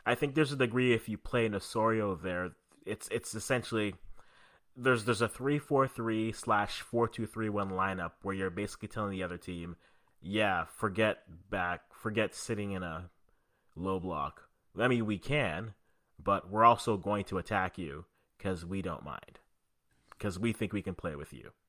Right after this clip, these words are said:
And maybe that's who you do. Maybe you do that against, uh, a Belgium just for the sake of it, just to prove a point. Maybe you definitely do that against Morocco. But I think Osorio would be that midfielder for me.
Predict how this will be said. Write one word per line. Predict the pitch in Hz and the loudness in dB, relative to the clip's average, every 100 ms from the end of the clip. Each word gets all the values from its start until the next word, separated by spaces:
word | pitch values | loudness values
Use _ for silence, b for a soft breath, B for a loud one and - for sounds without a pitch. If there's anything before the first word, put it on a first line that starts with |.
| _ b b b b b b b - | _ b b b b b b b -6
And | 101 | 0
maybe | 113 123 123 | 4 4 4
that's | 113 113 - - 98 - | 4 2 0 -10 -12 -6
who | 110 | -4
you | 104 104 | -2 -4
do. | 90 101 98 | -4 -4 -2
Maybe | 107 120 | -2 0
you | 113 | -2
do | 110 | -2
that | 107 104 | 0 -2
against, | 92 95 95 - | -2 -4 -6 -6
uh, | 92 85 82 85 - _ - - _ _ _ _ _ 104 | -4 -4 -6 -8 -14 _ -20 -20 _ _ _ _ _ -8
a | |
Belgium | 95 104 98 95 85 73 80 | -2 0 0 -2 -4 -10 -10
just | 95 - | -10 -10
for | - 98 | -8 -6
the | 87 | -6
sake | - 101 90 90 | -4 -2 -2 -4
of | 80 | -8
it, | 73 | -10
just | - - | -12 -12
to | 82 | -10
prove | 101 87 | -8 -8
a | 80 | -10
point. | - 87 - - - b b b | -10 -10 -10 -14 -20 b b b
Maybe | 110 107 | 2 2
you | 104 | 0
definitely | 92 104 113 98 | 0 -2 -2 -4
do | 101 | -6
that | 92 | -6
against | 92 82 90 | -8 -12 -12
Morocco. | 87 85 - | -12 -8 -8
But | 85 98 | -6 -4
I | |
think | 110 131 - | -4 -4 -6
Osorio | - - - 117 120 110 95 85 b b b | -8 -8 -4 -2 0 0 -2 -6 b b b
would | 104 95 | -4 2
be | 104 98 90 82 - - | 4 4 2 -4 -10 -16
that | 85 87 95 - | -6 0 0 0
midfielder | 104 98 - 104 90 87 | -4 -6 -4 -4 -4 -6
for | - 82 | -8 -10
me. | 85 76 76 | -8 -8 -12